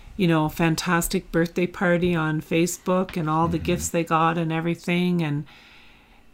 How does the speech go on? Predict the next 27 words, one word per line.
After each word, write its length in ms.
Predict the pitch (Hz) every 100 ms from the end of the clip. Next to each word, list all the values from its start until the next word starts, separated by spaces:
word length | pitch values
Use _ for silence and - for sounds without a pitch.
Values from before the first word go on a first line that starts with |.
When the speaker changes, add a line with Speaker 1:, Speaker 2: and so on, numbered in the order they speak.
| -
Speaker 1:
could 200 | 220 190
you 60 | 180
just 280 | 196 202 -
go, 140 | 202
"Yeah, 320 | 202 240 277
that 220 | 226 220
was 160 | 233 214
great," 440 | - 202 247 208
and 280 | - 180 180
not 480 | 185 180 202 220 -
feel 320 | 214 202 196
that, 220 | 180 160
"Oh 300 | - 170 180
man, 460 | 175 170 170 170 165
I 160 | 160 160
didn't 240 | 160 156
do 160 | 160 156
that 260 | 151 151 -
for 100 | 151
my 300 | 147 156 165
kid"? 460 | - 147 - 170
Speaker 2:
Yeah. 120 | - 73 - -
Speaker 1:
Like, 300 | 180 - - - - - - - _ _ - - - - - - _ _ - - - -
you 120 | 185
know, 160 | 170 165
just, 580 | 214 214 - - - - - -
I, 720 | 190 185 196 190 185 180